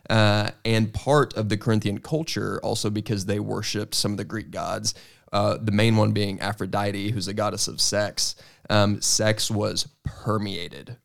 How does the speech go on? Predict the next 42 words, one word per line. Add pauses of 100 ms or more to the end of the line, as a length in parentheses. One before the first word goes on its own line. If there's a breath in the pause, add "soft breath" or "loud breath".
(120)
all
through
their
culture.
I
mean,
it
was,
like, (120)
just
everywhere. (300 soft breath)
Uh,
in
fact,
it
was, (380 loud breath)
it
was
so
prevalent
that, (320 soft breath)
uh,
whenever
you
go
worship, (160)
um,
at
the
Temple
of
Aphrodite, (240 soft breath)
you
often
would
engage
in
having
sex
with
temple
prostitutes.